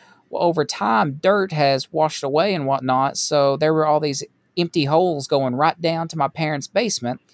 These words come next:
So anytime it'd be a big rain, water was just pouring through the walls.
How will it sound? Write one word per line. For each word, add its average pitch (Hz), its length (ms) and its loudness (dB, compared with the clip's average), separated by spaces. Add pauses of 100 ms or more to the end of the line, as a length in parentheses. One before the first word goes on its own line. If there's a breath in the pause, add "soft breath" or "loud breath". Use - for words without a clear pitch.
(500 soft breath)
So 143 420 0
anytime 160 380 0
it'd 147 120 -6
be 147 120 0
a 147 40 0
big 151 240 0
rain, 160 400 0
water 156 260 2
was 143 140 -6
just 127 200 -8
pouring 165 420 2
through 156 200 0
the 143 60 -2
walls. - 640 -2